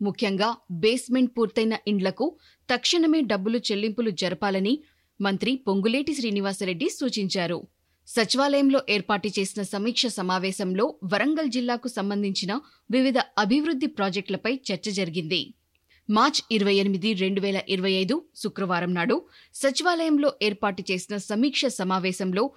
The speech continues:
వరంగల్ జిల్లాకు సంబంధించిన వివిధ అభివృద్ధి ప్రాజెక్టులపై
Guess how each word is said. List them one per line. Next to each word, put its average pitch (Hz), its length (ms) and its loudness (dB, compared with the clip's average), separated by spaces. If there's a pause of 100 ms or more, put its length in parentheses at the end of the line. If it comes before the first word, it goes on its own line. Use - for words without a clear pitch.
(240)
వరంగల్ 285 400 2
జిల్లాకు 240 360 0
సంబంధించిన 190 720 -2 (280)
వివిధ 233 260 0
అభివృద్ధి 277 600 0
ప్రాజెక్టులపై 196 760 -2